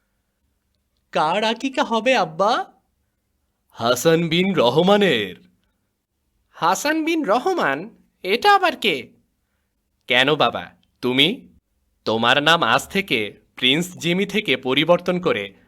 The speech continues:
হাসান বিন রহমান রাখা হলো, যাতে আর কেউ তোমাকে বলতে না পারে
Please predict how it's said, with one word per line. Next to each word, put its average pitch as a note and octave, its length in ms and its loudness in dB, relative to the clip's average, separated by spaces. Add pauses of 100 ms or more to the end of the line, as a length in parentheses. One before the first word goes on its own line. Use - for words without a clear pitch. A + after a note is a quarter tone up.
হাসান D3 480 2
বিন G#3 220 -2
রহমান F3 440 2
রাখা D3 280 0
হলো, F#2 360 -8 (480)
যাতে A#2+ 320 2
আর A2+ 280 4
কেউ D#3+ 200 2
তোমাকে E3 380 0
বলতে C#3+ 380 0
না F3 140 2
পারে G#2 320 -2